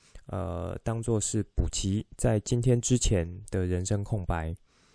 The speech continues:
那一部片呢，是用比较轻松幽默的方式来处理，结局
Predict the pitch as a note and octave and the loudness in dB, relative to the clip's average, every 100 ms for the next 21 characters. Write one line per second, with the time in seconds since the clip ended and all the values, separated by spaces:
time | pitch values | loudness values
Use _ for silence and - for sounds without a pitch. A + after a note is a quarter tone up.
0 | _ - - _ - - E3 D#3+ D3+ D#3+ | _ -20 -20 _ -6 4 8 10 12 10
1 | C3+ A2+ G#2 - B2+ A#2+ A#2 G2 F#2+ F#2+ | 10 8 4 4 6 8 6 2 -2 0
2 | G#2+ F#2+ - B2+ C3+ C3 B2+ C3 A2 F#2+ | 0 2 2 4 6 6 6 6 6 6
3 | G#2 G#2+ A2 F2 E2+ - F2 G2 - _ | 4 2 0 0 -2 -4 -2 -4 -6 _
4 | - - - B2 C3+ C3+ A#2+ B2+ | -20 -20 2 6 8 8 4 2